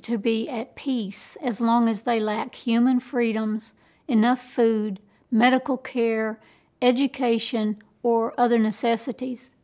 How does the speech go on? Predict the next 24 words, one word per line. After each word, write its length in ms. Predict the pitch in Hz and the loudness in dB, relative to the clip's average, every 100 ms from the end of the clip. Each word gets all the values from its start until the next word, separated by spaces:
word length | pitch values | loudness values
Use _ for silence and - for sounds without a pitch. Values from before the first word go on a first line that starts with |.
| _ _ _ - _ - | _ _ _ -20 _ -4
To 100 | 208 | 2
be 240 | 320 339 | 4 4
a 40 | |
peacemaker 840 | 320 277 254 - 226 240 - 269 - _ - | 2 -2 -2 -2 -6 -6 -10 -18 -20 _ -4
means 340 | 247 233 226 - | 2 4 2 0
to 120 | 240 | -8
face 480 | - 262 302 285 - | 0 2 2 -2 -4
these 340 | 254 208 - | -4 -2 0
monumental 800 | 214 233 220 220 226 233 247 226 - _ | 0 2 2 2 2 0 0 -4 -4 _
problems 560 | 247 226 220 233 226 | 0 2 2 -2 -4
squarely 800 | - - 262 247 240 226 233 254 _ - - - - | -4 -10 -2 0 0 0 -4 -8 _ -20 -20 -20 -4
and 180 | 254 226 | 0 2
to 140 | 247 | 2
restore 600 | 247 233 - - 285 285 | 2 0 -2 -2 0 0
peace, 680 | 269 - 226 220 233 - - _ _ _ | -2 -6 -6 -6 -10 -16 -20 _ _ _
all 320 | 214 233 233 277 | -2 2 2 2
that 220 | 262 262 | 0 0
would 200 | 240 - | -2 0
contribute 840 | 240 220 240 220 220 247 - - | -2 0 0 0 -2 -6 -10 -12
to 180 | 262 226 | -2 -2
a 60 | 220 | -2
person's 560 | - 240 - 233 226 | -6 -8 -6 -6 -6
higher 360 | - 214 208 214 | -4 -4 -2 -6
good. 420 | 220 220 240 | -6 -6 -6